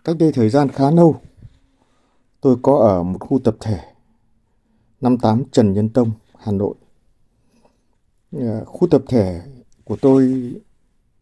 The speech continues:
tôi ở trong một căn nhà rất chật, khoảng trên tám mét vuông. Gọi nó là căn nhà cũng được, hay như một cái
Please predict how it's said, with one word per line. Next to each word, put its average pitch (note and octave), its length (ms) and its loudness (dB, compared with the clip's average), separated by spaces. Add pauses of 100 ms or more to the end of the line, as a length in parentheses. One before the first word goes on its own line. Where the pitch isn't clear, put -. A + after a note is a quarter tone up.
(160)
tôi D3+ 120 6
ở G#2+ 80 4
trong C#3+ 200 -2
một A2+ 140 -2
căn C#3+ 200 -4
nhà A2 240 -2
rất D#3 120 -12 (100)
chật, - 160 0 (1000)
khoảng D#2+ 400 -6 (260)
trên C3+ 220 2
tám B2+ 200 -2
mét E3 180 -4
vuông. C3 220 0 (760)
Gọi A2+ 240 0
nó A2+ 120 0
là B2 220 0
căn A#2 140 2
nhà G#2 260 2
cũng D3 180 -8
được, - 220 -4 (360)
hay A2+ 220 -2
như A2+ 220 0
một G2+ 220 -2
cái G#2 120 -6